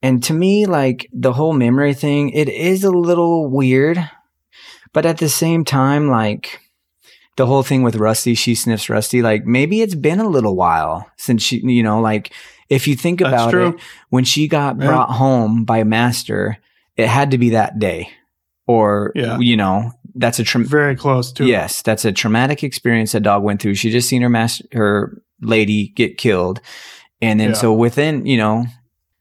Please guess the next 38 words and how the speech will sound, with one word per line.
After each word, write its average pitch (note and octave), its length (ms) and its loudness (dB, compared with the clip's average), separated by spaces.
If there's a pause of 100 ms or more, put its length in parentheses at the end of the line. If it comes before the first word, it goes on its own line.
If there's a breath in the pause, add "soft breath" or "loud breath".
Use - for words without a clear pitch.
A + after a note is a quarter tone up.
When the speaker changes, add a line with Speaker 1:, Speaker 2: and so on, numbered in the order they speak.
(120)
Speaker 1:
within B2+ 360 0
a E3+ 80 2
little D3+ 260 2
Speaker 2:
Do G3 100 2
they C#4+ 160 2
ever C#4 340 2
say F#3 380 0
how F3 240 0
old, D#3 540 0 (400)
I'm D#3 160 -2
sorry, C3+ 320 -2
did C3+ 140 -6
they G#3 180 0
ever A3 240 0
say G#3+ 160 0
how, G3 260 -2
did D#3 260 -4
Rusty G#3+ 320 0
ever G3+ 160 0
say G3 160 -4
how F#3 140 0
old E3+ 500 0 (180)
any F3 200 2
of, E3 100 0 (140)
'cause F3+ 160 0
I F3+ 80 4
know B3 200 4
at G#3+ 100 0
the E3 120 0
end E3+ 400 0
they D3+ 140 0
did D#3+ 340 0
say, C#3 600 -2 (840)
like, C#3 180 -2
they E3+ 120 2
mentioned F3 480 0
how C#3+ 160 2
old, F3 260 0